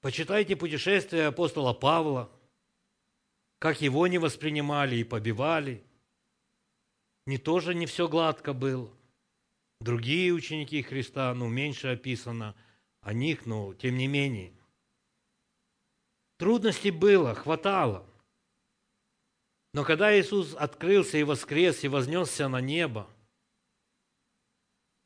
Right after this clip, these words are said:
до них дошло, что в первую очередь Он с нами. И теперь мы несём Евангелие в мир,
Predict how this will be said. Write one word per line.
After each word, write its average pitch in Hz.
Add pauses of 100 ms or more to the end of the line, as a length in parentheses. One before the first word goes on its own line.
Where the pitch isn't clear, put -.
(720)
до 135
них 160
дошло, 160
что 117
в 104
первую 175
очередь 113
Он 120
с -
нами. 98 (1300)
И 135
теперь 180
мы 180
несём 175
Евангелие 160
в 131
мир, 151